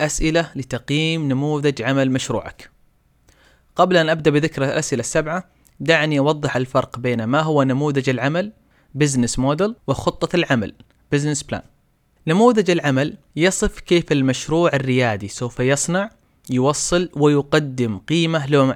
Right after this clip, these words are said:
لعملائه، كما يذكر كتاب Business Model Generation، والذي يوجد منه نسخة عربية أنصحك باقتنائها، باسم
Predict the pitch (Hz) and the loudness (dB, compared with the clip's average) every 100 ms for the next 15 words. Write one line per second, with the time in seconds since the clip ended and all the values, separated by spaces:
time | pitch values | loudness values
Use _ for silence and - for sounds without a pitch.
0 | - 147 135 139 117 98 - _ _ - | 0 2 4 2 2 -2 -6 _ _ 0
1 | 175 135 151 156 - 143 - - 151 151 | 2 4 4 2 -2 -4 -4 -2 2 2
2 | 160 _ _ 139 151 143 120 143 147 147 | 0 _ _ -2 0 0 0 -2 -2 0
3 | 151 - 139 131 107 104 - - _ _ | -2 -2 0 0 0 -6 -12 -18 _ _
4 | 135 139 160 151 170 147 147 151 156 - | 0 2 2 2 0 0 -2 -2 -2 -4
5 | 123 117 131 135 165 175 123 123 - - | -2 0 2 2 2 0 0 -4 -4 0
6 | - - 131 139 156 175 185 _ _ _ | 2 2 2 0 0 -2 -4 _ _ _
7 | - - 165 - 208 | -4 -2 -2 -2 -4